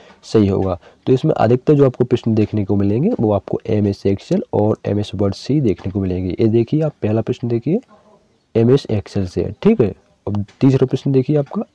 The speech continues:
एमएस Excel से है। अगला देखो, एमएस Excel शीट में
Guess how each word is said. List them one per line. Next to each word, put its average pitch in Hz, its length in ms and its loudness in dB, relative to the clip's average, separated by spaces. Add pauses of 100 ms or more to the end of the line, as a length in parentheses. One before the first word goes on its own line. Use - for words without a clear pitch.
एमएस 117 360 2 (100)
Excel 95 360 -6
से - 160 -12
है। 92 240 -8
अगला 101 200 0
देखो, 95 280 -6 (880)
एमएस 139 360 4
Excel 127 340 2
शीट - 360 0
में 110 220 -2